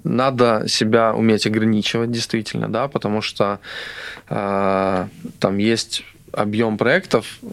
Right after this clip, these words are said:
э, определенный, да, но я думаю, что там это, наверно, там три проекта, там три-четыре проекта, на разных стадиях это могут быть проекты, да,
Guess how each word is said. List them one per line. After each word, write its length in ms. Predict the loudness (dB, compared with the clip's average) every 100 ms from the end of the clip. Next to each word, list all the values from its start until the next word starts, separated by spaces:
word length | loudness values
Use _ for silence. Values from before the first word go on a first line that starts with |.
| -14 -12 -10 -4
э, 360 | -4 -2 -4 -4
определенный, 680 | -4 -2 0 0 0 0
да, 180 | 2 2
но 80 | 2
я 60 | 2
думаю, 220 | 2 2
что 180 | 0 -2
там 240 | -2 -2
это, 160 | -2 -2
наверно, 260 | -2 -2
там 220 | -4 -6 -4
три 220 | -4 -4
проекта, 560 | -2 -2 -2 -6 -10 -8
там 160 | -8 -4
три-четыре 500 | -4 -4 -4 -4 -4
проекта, 540 | -2 -2 -2 -2 -4 -4 -16 -6
на 120 | -2
разных 340 | 2 4 4 2
стадиях 460 | 4 2 4 0 0
это 100 | 0
могут 200 | 0 0
быть 180 | -4 -4
проекты, 380 | -4 -4 -6
да, 220 | -4 -4